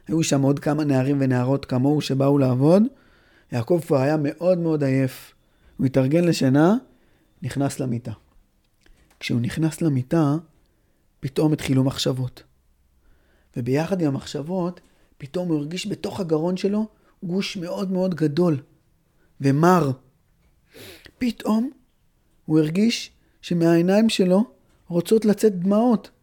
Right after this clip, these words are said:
הוא ניסה לעצור אותם ולא הצליח.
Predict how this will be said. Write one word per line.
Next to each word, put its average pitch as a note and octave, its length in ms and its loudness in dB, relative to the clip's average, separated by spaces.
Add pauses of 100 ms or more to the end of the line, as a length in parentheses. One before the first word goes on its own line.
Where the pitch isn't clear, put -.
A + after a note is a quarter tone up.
(600)
הוא D3+ 80 -6
ניסה D#3+ 240 2
לעצור F3+ 400 0
אותם F3+ 320 -2 (340)
ולא D#3+ 160 0
הצליח. G3+ 560 0